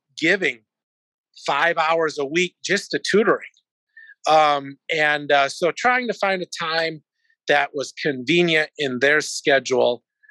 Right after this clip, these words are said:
uh, given that they're already giving a lot of time, uh,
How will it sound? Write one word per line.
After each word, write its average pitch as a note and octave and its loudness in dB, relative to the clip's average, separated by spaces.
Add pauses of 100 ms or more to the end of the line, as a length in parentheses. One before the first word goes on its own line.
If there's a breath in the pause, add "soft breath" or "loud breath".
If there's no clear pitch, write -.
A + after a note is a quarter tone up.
(240 soft breath)
uh, B2 2 (200)
given D3 2
that C3 0
they're C3 -2
already C#3 2
giving B2+ -4 (100)
a A#2 -2
lot A#2 0
of - -4 (100)
time, A#2 -4 (420)
uh, A2 0